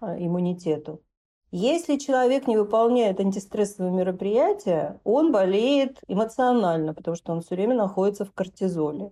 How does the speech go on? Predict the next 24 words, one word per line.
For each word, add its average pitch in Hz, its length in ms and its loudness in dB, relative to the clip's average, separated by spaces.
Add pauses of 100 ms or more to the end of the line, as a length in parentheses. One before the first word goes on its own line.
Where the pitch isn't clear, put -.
Ну, 175 220 -4
естественно, 180 640 -6
психосоматика. 170 1000 -8 (400)
То 233 80 2
есть 254 220 0
это 262 280 2
единый 214 840 0
алгоритм 180 720 0
внимания, 196 720 0
это 185 240 0
валюта. 180 560 -2 (540)
Вот 196 120 -6
просто 320 340 0
приучите 233 680 -2
себя 226 400 0 (280)
всё, - 240 0
что 220 200 -2
вы 170 160 0
делаете, 185 720 2
видеть 220 500 0
как 202 280 -2
то, 330 360 2
что 214 320 0
вы 196 320 2